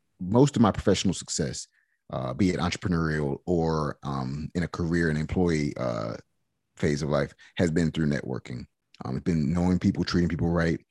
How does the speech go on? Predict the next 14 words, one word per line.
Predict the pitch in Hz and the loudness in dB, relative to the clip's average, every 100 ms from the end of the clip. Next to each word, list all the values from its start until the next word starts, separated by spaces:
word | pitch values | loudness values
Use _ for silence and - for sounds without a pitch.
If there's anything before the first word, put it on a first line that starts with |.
| _ _ _ _ _ _ - | _ _ _ _ _ _ -14
Um, | - - 73 - | -8 -8 -8 -6
like, | 73 76 | -4 -2
my | 82 | 0
opportunities | 87 90 - 95 76 78 71 - 80 | 2 0 2 0 2 0 -2 -4 -2
are | 69 69 62 - - _ _ | 0 0 -2 -8 -14 _ _
almost | 82 82 82 80 - | 2 2 2 0 -2
always | 85 80 80 73 71 69 65 | 2 4 2 0 -2 -4 -6
based | 76 76 71 - | -2 -2 -2 -4
on, | 76 69 64 62 - _ _ _ | -2 -2 -4 -8 -12 _ _ _
um, | - 64 50 - | -8 -6 -8 -2
who | - 98 | 4 4
I | 87 | 6
know | 85 82 85 82 - | 4 4 2 2 -2
and | 78 71 52 | -6 -6 -10